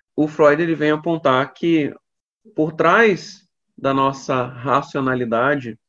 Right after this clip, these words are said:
por trás daquilo que nós pensávamos que nós nos pautávamos tão friamente de acordo com aquilo que era produzido pela razão,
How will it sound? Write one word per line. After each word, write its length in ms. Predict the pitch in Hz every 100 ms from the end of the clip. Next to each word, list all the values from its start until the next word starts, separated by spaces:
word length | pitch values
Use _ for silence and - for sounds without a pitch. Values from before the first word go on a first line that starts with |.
| _ _ _ _ _ -
por 160 | 139
trás 600 | 139 135 143 160 156 - _ _ _ _ -
daquilo 540 | 127 123 - 143 139
que 100 | 135
nós 180 | 135 131
pensávamos 760 | - 135 131 131 127 131 127 _
que 160 | 135
nós 560 | 131 120 123 123 - _ _ _ _
nos 280 | - 143 139
pautávamos 920 | - 135 135 135 147 143 135 131 -
tão 440 | _ 156 175 151 147
friamente 1120 | - - 151 175 160 131 127 151 170 - 127 127 _ -
de 160 | 127
acordo 400 | 147 147 160 143
com 140 | - 147
aquilo 260 | 143 151
que 120 | 156
era 100 | 143
produzido 640 | 143 156 160 165 135 139 139
pela 220 | 147 147
razão, 600 | 147 120 120 135 165